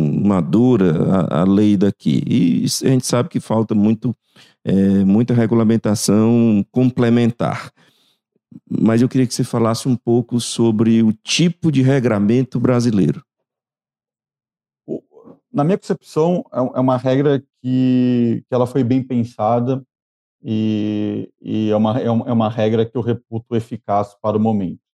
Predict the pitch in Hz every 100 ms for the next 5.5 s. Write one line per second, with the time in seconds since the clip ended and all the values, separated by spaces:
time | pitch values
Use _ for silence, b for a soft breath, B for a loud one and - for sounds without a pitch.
0 | _ _ 104 95 - 92 95 98 104 110
1 | _ 113 113 113 120 113 110 107 - 98
2 | 165 127 135 143 _ _ _ _ _ 110
3 | 113 123 110 95 98 98 - 113 120 127
4 | 113 101 123 123 - 98 98 - 101 87
5 | _ - 90 87 92